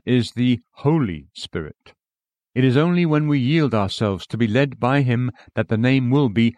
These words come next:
hallowed in our prayers and our lives. Let us learn the prayer,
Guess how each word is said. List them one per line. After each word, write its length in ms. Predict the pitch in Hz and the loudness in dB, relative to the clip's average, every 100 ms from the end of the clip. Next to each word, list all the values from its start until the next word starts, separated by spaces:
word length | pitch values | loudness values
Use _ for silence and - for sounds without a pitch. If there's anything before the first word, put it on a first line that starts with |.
| _ | _
hallowed 640 | - 139 160 101 78 69 - _ _ | -6 0 2 0 -4 -10 -20 _ _
in 120 | - 107 | -4 0
our 200 | 113 117 | 2 0
prayers 600 | - 110 101 107 101 - _ | 0 0 2 0 -2 -8 _
and 140 | - 95 | -6 -2
our 140 | 95 | -2
lives. 600 | 90 85 73 - - - - _ _ _ _ _ _ _ _ | -2 -4 -8 -14 -12 -12 -12 _ _ _ _ _ _ _ _
Let 140 | - 117 | -2 0
us 140 | 117 | 2
learn 320 | 135 180 175 | 2 4 4
the 80 | 120 | 0
prayer, 480 | - 117 95 80 80 | 0 -2 -2 -4 -10